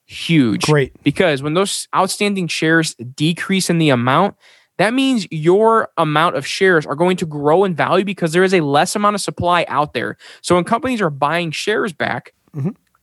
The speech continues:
Speaker 1: you're gonna be gaining value in those shares. Now, if companies are putting more shares out there, like Tesla, Tesla, you know, is gonna all,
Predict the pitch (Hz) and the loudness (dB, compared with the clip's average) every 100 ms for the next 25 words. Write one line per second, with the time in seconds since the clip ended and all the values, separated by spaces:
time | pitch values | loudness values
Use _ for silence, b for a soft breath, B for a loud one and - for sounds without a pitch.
0 | - 175 233 220 170 151 170 196 185 135 | -2 0 2 0 0 2 2 4 0 0
1 | 143 156 156 131 123 117 - 123 117 69 | 2 4 2 2 -2 -4 -4 -6 -6 -8
2 | - - _ _ _ _ _ 147 160 - | -12 -14 _ _ _ _ _ 0 0 2
3 | 196 190 190 165 151 170 170 156 156 147 | 0 0 -4 -10 -4 -4 -4 -10 -12 -14
4 | - 135 127 151 180 151 123 - - 196 | -14 -14 -14 -10 -8 -4 -4 -4 -4 -4
5 | - 113 - _ _ _ _ _ - 151 | -2 -4 -4 _ _ _ _ _ -4 -2
6 | 156 175 147 - 139 127 131 131 135 127 | 0 0 -2 -4 0 0 0 -2 -4 -4
7 | - 127 147 | -2 0 2